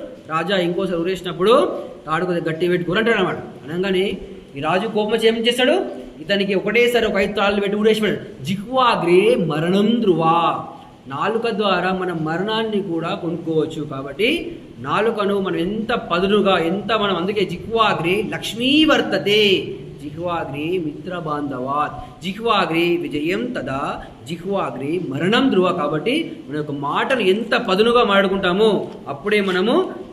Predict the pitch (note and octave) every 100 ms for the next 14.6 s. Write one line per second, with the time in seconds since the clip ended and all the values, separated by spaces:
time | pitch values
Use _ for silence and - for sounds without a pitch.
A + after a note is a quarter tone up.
0 | - A3 A3 G#3+ G3+ F#3 A3 A3+ G#3+ G#3+
1 | G#3+ F#3+ D3+ F3 G#3+ G#3 G#3 G3+ E3+ C3
2 | - - G3 A3 G3+ A3 A#3+ B3+ C4 A3+
3 | A#3 A#3 A3+ G#3 E3+ F3 F3+ F3 F3 F3
4 | B3 C#4 - - G3 F3 F#3+ - B3+ G#3+
5 | A3+ - G3+ F#3+ F#3+ F3+ F3 E3 D#3+ E3+
6 | D3 D#3 F#3 A3+ B3 A#3+ G#3+ G#3+ F3+ F3+
7 | E3+ D#3 F#3+ C#4+ - - - E3 A3+ B3
8 | A#3+ F#3+ G#3+ A3 G3+ - F3 F#3+ E3 -
9 | - G#3+ G#3+ - C#4+ C4 B3+ A#3 - F#3+
10 | G#3+ C4 C4 B3+ B3 A3 A3 G#3 F3 G3
11 | G3 G3 G3 F3+ F3+ G#3 - F#3+ A3 A3
12 | A3 F#3+ E3 F3 E3 D#3 D#3+ E3 D3+ D#3
13 | D#3 A#3 F4+ - - - G#3+ A#3+ A#3 G3
14 | G3+ G3+ F#3+ G#3 D#3+